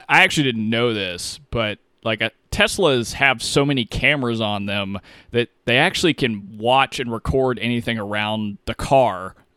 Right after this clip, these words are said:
uh, that it wants to. So i-, if, in, like, for, like, a security feature, for instance,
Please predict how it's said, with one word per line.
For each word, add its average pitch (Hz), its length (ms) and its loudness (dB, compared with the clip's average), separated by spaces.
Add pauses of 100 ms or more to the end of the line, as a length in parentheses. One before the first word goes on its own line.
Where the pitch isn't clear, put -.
(200)
uh, 104 180 -2
that 107 120 -2
it 95 100 -2
wants 107 340 -4
to. 95 220 -12
So 110 300 -2
i-, - 120 -10
if, - 300 -12 (240)
in, 120 160 -4
like, 110 160 -8
for, 135 120 0
like, 127 140 2
a 117 80 -2
security 127 460 2
feature, 113 320 -4
for 113 180 -4
instance, 110 460 -2